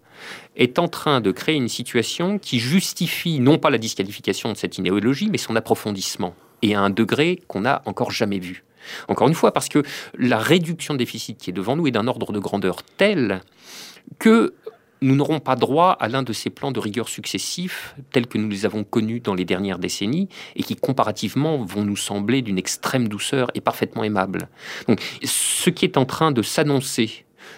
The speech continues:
justifié, et on pourra mettre toutes les paires de guillemets qu'on veut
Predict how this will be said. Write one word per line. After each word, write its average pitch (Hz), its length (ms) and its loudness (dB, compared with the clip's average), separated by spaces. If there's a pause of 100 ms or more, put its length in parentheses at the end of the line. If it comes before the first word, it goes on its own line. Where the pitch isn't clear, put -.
(160)
justifié, 135 920 4
et 123 60 6
on 117 100 6
pourra 113 180 2
mettre 143 240 0
toutes - 180 -6
les 135 60 4
paires 139 160 2
de 113 80 0
guillemets 117 440 0
qu'on 110 220 -2
veut 101 280 -2